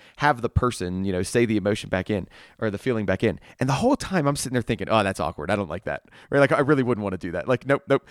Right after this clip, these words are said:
nope, nope, nope, nope. Like, this isn't, no, we just talk facts here. And I don't know if it's, like, the engineer in my brain or if it's the fact that I just don't have the emotional capacity to do th-, certain things like that. But I'm like,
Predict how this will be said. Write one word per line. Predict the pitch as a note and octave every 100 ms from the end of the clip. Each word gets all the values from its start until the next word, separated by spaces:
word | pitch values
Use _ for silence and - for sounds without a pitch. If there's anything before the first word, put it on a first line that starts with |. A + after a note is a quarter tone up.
| - -
nope, | C#3+
nope, | C3 B2+
nope, | C3+ C3
nope. | A#2
Like, | D#3 -
this | - G#3+
isn't, | D4+ A3 D#3+
no, | D3+ - -
we | G3+
just | A3+ B3+
talk | F#3 E3 -
facts | D3+ D3+ -
here. | G2+
And | G2+
I | C3+ B3
don't | G#3
know | D3 C3 C3
if | B2
it's, | B2+
like, | A#2+ G#2+ - - _
the | B2 B2
engineer | G#2+ F#2+ B2 E3
in | E3
my | E3
brain | C#3+ D#3 D#3 D3
or | - B2
if | A2+
it's | B2+ -
the | B2 A2
fact | - A#2+ -
that | A2+
I | A2+
just | C#3+ -
don't | B2+ A#2+
have | A#2+ A#2+
the | A#2+
emotional | A2 B2 B2 A#2+
capacity | - G#2+ A#2 C3+ A2+ G#2
to |
do | G2 D3
th-, | - D3+
certain | - B2 A#2
things | G#2+
like | A#2
that. | A2 -
But | C#3
I'm |
like, | C#3